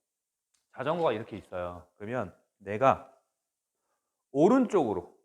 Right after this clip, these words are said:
오른쪽으로 헤어핀을 돌고, 그러니까 코너링을 한다. 그러면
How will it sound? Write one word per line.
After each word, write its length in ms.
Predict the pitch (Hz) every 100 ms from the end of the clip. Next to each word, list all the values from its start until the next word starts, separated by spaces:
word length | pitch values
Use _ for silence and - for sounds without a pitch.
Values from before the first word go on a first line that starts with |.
| _
오른쪽으로 800 | 120 139 202 202 202 175 175 196 190
헤어핀을 480 | 190 185 165 156
돌고, 300 | - 107 90
그러니까 200 | 82 -
코너링을 480 | 185 196 175 135 110
한다. 400 | 127 95 82 80 _ _ _
그러면 600 | 151 165 120 113 98